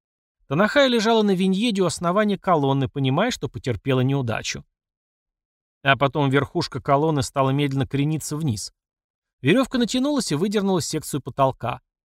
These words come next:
Танахай услышала громкий звук, словно затрещал лёд на замёрзшем озере, из потолка посыпались куски камня. У неё осталось лишь несколько мгновений, чтобы накрыть своим телом Виньеду, которая после падения ударилась головой и потеряла сознание.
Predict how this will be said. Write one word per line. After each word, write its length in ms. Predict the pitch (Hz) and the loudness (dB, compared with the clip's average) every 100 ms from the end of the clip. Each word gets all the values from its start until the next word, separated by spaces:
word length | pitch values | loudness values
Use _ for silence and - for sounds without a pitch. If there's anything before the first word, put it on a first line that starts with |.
| _ _ _ | _ _ _
Танахай 420 | 147 175 180 247 240 | -2 0 2 2 2
услышала 500 | 202 233 226 214 202 | 0 -4 -2 -2 -2
громкий 420 | 208 220 - 214 | 0 0 0 -4
звук, 340 | 185 240 247 | -2 -4 -4
словно 240 | - 160 139 | -2 -2 -2
затрещал 500 | 143 175 - 196 180 | -2 -4 -2 0 2
лёд 240 | 220 208 | 0 -2
на 120 | 143 | -2
замёрзшем 540 | 120 147 180 - - 165 | -2 0 0 -2 -6 -6
озере, 400 | 220 208 110 95 | -2 0 0 -4
из 160 | 135 - | -8 -8
потолка 400 | 185 233 - 285 | -4 -2 0 -2
посыпались 560 | 175 - 214 175 147 | -2 -4 -6 -6 -8
куски 340 | - 143 - 139 | -8 -12 -10 -10
камня. 500 | - 131 107 123 - _ _ _ _ _ _ _ _ _ | -2 0 0 -6 -12 _ _ _ _ _ _ _ _ _
У 80 | 135 | 0
неё 220 | 139 139 | 4 4
осталось 420 | 139 - 139 135 | 2 0 -2 -2
лишь 200 | 147 - | -4 -6
несколько 360 | 151 139 143 160 | -6 -6 -6 -2
мгновений, 500 | 151 170 196 254 156 | 0 2 2 0 0
чтобы 280 | - 127 127 | -2 -2 0
накрыть 400 | 131 - 139 - | 0 0 -2 -2
своим 260 | 135 127 | -2 -2
телом 320 | 127 143 127 | -2 -2 0
Виньеду, 500 | 127 156 147 131 110 - _ _ | 0 -2 0 0 0 -8 _ _
которая 320 | 196 202 269 | -6 -2 -4
после 280 | 226 220 - | -2 -4 -4
падения 480 | - 165 180 247 175 | 0 0 2 0 0
ударилась 440 | 139 170 160 135 | 0 0 2 0
головой 420 | 123 131 120 147 | 0 2 4 2
и 20 | 151 | -2
потеряла 460 | 113 135 120 110 | -4 -2 0 0
сознание. 640 | 101 147 135 123 101 123 | -2 -4 -2 -2 -4 -8